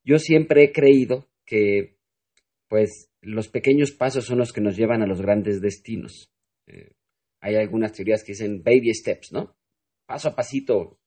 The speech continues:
pasos chiquitos. Y aunque hoy pareciera que estos cuatro meses de preparación, de capacitación, de estudio, de investigación,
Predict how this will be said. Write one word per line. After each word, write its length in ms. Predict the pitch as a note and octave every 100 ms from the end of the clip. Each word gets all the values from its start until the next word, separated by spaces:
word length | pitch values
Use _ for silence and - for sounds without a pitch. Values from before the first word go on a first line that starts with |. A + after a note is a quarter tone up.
| _ _ _ _ _ -
pasos 260 | B2 C#3
chiquitos. 600 | - B2 B2+ - G2 - _ _ _ _ _ _ -
Y 120 | C3
aunque 580 | C3 B2+ C#3+ C#3 C3+ _ _ _ _ -
hoy 140 | D3
pareciera 800 | E3 F#3 D#3 - C#3+ D3 D3+ D3 _ _
que 120 | -
estos 220 | C#3 C#3+
cuatro 340 | - C#3+ - C3+
meses 420 | C3 C3 C#3 A#2+
de 100 | A2+
preparación, 880 | - G#2 G2+ F#2+ F#2 - A#2 A#2+ A#2+
de 100 | G#2+
capacitación, 1120 | F#2+ - F#2 - F#2 F2 A2 A#2 A#2+ A2+ A2 _ _ _
de 140 | F#2+
estudio, 600 | G2 - B2 C3 B2+ A#2
de 80 | G#2
investigación, 1000 | G2+ F#2+ - F#2+ F#2 F2+ A2+ B2 B2 A#2